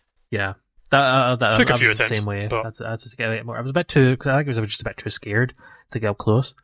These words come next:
Speaker 1: Um,
Speaker 2: yeah,
Speaker 1: so I thought,
Speaker 2: he's,
Speaker 1: yeah, I just
Speaker 2: I
Speaker 1: need
Speaker 2: think
Speaker 1: to
Speaker 2: it's just
Speaker 1: get in
Speaker 2: a wee
Speaker 1: there.
Speaker 2: bit, need a bit of confidence.
Speaker 1: It's like, why was I scared of this thing when he's riding the tiniest horse? <laughs> Which I
Speaker 2: Yeah.
Speaker 1: thought was really funny.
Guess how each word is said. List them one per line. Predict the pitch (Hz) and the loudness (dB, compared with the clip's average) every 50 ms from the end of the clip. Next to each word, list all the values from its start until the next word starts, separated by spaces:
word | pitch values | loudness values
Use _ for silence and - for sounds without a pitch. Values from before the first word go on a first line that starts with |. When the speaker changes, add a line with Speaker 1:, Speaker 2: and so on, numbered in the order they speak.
| _ _ _ _ _ _ _ _ _ _ _ - | _ _ _ _ _ _ _ _ _ _ _ -6
Speaker 1:
Um, | 110 101 101 101 98 101 101 101 101 - _ _ _ _ _ | -4 -4 -4 -4 -4 -6 -8 -10 -12 -14 _ _ _ _ _
Speaker 2:
yeah, | 165 160 156 147 131 123 120 123 | 0 2 2 2 2 0 0 -2
Speaker 1:
so | 135 135 135 - 127 | -2 -4 -2 0 2
I | 139 | 4
thought, | 147 120 113 104 104 | 6 6 6 6 4
Speaker 2:
he's, | 117 | 2
Speaker 1:
yeah, | 113 - - - _ _ _ - | -2 -4 -6 -14 _ _ _ 0
I | 131 | 0
just | 127 139 | 2 2
Speaker 2:
I | 151 | 2
Speaker 1:
need | |
Speaker 2:
think | - | 2
Speaker 1:
to | - | 2
Speaker 2:
it's | - | 2
just | 151 107 | 2 2
Speaker 1:
get | 107 104 | 2 2
in | 107 | 2
Speaker 2:
a | |
wee | 107 113 | 2 0
Speaker 1:
there. | 110 - | 0 -2
Speaker 2:
bit, | - _ _ _ _ _ _ _ _ - | -4 _ _ _ _ _ _ _ _ -4
need | 151 151 147 | -2 0 2
a | 135 | 2
bit | 160 151 | 2 2
of | 143 - | 0 0
confidence. | - 123 117 117 - 127 127 127 127 - - - _ _ _ _ _ _ _ _ _ _ _ 156 | -2 -2 -2 -2 -2 -4 -4 -4 -4 -8 -8 -10 _ _ _ _ _ _ _ _ _ _ _ 0
Speaker 1:
It's | 143 147 | 2 2
like, | 165 143 | 4 6
why | 156 165 196 | 6 6 8
was | 202 175 147 | 8 6 6
I | 143 | 6
scared | 123 - - - 120 113 127 131 | 4 2 0 0 2 2 4 4
of | 151 | 4
this | 151 - - | 4 4 4
thing | 156 139 127 | 4 4 6
when | 120 | 6
he's | 113 107 104 | 4 4 4
riding | 110 110 107 104 110 107 | 4 2 2 2 2 0
the | 104 - | 0 0
tiniest | - - 113 107 107 107 110 - - | -2 -2 0 0 2 2 0 -2 -2
horse? | - 110 110 113 127 - - - - _ _ _ | -2 0 0 0 0 -2 -4 -10 -14 _ _ _
<laughs> | _ - | _ -14
Which | - - - - | -14 -2 2 4
I | 165 - - - 147 - - - - - - - - 147 - - - 135 - - - - | 4 4 4 2 0 0 0 -4 -10 -10 -8 -4 -4 -4 -4 -2 -4 -6 -6 -4 -2 0
Speaker 2:
Yeah. | 165 135 | 2 2
Speaker 1:
thought | 123 117 113 | 2 0 0
was | 113 | -2
really | 117 110 107 | -2 -4 -4
funny. | - - 120 117 117 | -4 -6 -6 -4 -4